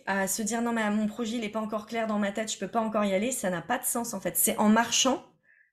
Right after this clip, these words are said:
que l'univers nous envoie les idées, que l'univers nous envoie les... la source, quand on est connecté profondément, quand on marche, c'est par l'expérimentation qu'on apprend, c'est pas en restant, en faisant nos pratiques, nos rituels, nos méditations,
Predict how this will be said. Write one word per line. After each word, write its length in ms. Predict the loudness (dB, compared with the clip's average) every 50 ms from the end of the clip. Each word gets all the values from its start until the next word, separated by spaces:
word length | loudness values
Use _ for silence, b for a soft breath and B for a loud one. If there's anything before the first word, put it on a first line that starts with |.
| b _ -4
que 100 | 2 4
l'univers 440 | 6 8 8 8 8 6 6 4 4
nous 180 | 4 2 2
envoie 220 | 2 0 2 0 0
les 220 | 0 -2 -4 -4
idées, 320 | -4 -4 -4 -6 -6 -6
que 100 | -4 -2
l'univers 400 | 0 2 4 4 4 4 4 4
nous 180 | 4 2 2 0
envoie 240 | 0 0 0 0 0
les... 400 | 0 0 0 -2 -2 -4 -6 -10 -16 b b b b b b b b b b b 0
la 180 | 2 2 4
source, 460 | 2 0 -2 -2 -2 -4 -4 -4 -6
quand 160 | -2 0 2 2
on 40 |
est 140 | 2 2 2
connecté 440 | 4 4 4 4 4 2 0 -2 -2
profondément, 680 | -2 -2 -4 -2 0 0 0 2 0 2 2 2 0 0
quand 180 | -2 -4 -4 -2
on 60 | 0
marche, 240 | 0 0 0 -2 -2
c'est 100 | 0 2
par 140 | 2 2
l'expérimentation 880 | 2 2 0 0 0 0 0 0 0 0 0 -2 -4 -4 -6 -4 -6 -4
qu'on 140 | -2 0 0
apprend, 300 | 0 0 -2 -4 -6 -4
c'est 200 | -4 -4 -4 -2
pas 80 | 0
en 100 | 0 0
restant, 500 | 2 0 0 0 0 0 0 0 2 2
en 40 | 0
faisant 180 | 0 0 0 0
nos 120 | -2 -2
pratiques, 420 | -4 -6 -8 -6 -6 -4 -2 0 2
nos 100 | 2 2
rituels, 400 | 2 0 -2 -2 0 2 2 2
nos 80 | 2
méditations, 640 | 2 0 -2 -4 -2 -2 0 0 0 0 -2 -4 -4